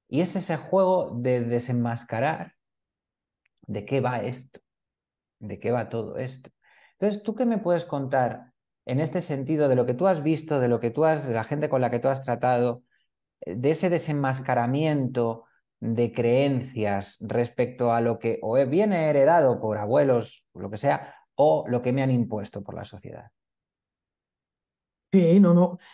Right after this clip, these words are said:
Speaker 2: Bueno, yo lo primero que he observado es en relación justamente a lo que he comentado antes, ¿no? Que la gente está, a fecha de hoy, la gente que es-, se está preocupando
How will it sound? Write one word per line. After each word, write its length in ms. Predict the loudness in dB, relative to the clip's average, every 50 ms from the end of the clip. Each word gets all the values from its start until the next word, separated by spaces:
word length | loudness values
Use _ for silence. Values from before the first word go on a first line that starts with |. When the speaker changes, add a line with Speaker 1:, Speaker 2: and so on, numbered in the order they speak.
| -8 _
Speaker 2:
Bueno, 300 | -2 0 0 2 0 0 4
yo 140 | 4 4 6
lo 180 | 4 2 0 0
primero 420 | 2 2 4 6 6 6 6 6
que 80 | 4 4
he 40 | 4
observado 760 | 4 2 0 -2 -2 0 0 -2 -2 -2 -2 -2 -4 -6 -12 _ _ _ _ _ _ _ _ _ _ _ _ _
es 260 | -2 -2 -2 -2 -2 -4
en 260 | -4 0 4 4 6
relación 720 | 6 6 4 2 0 -4 -10 _ _ _ -4 -2 -2 -2
justamente 460 | -2 -4 -4 0 2 2 2 2 2
a 40 | 2
lo 100 | 2 2
que 100 | 0 -2
he 40 | -2
comentado 800 | -2 -4 -4 -4 -6 _ _ -8 -6 -4 -2 -2 -2 -2 -4
antes, 300 | -8 -14 -16 -18 -16 -10
¿no? 200 | -10 -10 -10 -10 -14 _ _ _ _ _ _ _ _ _ _ _ _
Que 140 | _ 4 4
la 160 | 6 6 6
gente 560 | 4 2 -2 -4 -4 -6 -8 -8 -10 -4 -4 -4
está, 540 | -4 -2 0 2 2 2 2 0 -2 -6 -14 _ _ _
a 100 | -8 -6
fecha 360 | -2 -2 -2 -2 -2 0 0
de 120 | 2 4 4
hoy, 200 | 4 4 0 -2 -8 -14 -16 -18 _ _
la 140 | -4 -4 -4
gente 340 | 0 0 0 0 0 -2 -2
que 160 | 0 0 0
es-, 260 | 0 -2 -6 -14 _ _ _ _ _ _ _ _ _ _
se 140 | -18 -18 -18
está 220 | -6 _ -4 -2
preocupando 840 | 2 2 2 2 0 -2 -4 -2 -2 -4 -4 -6 -8 -14 -18 -20 -20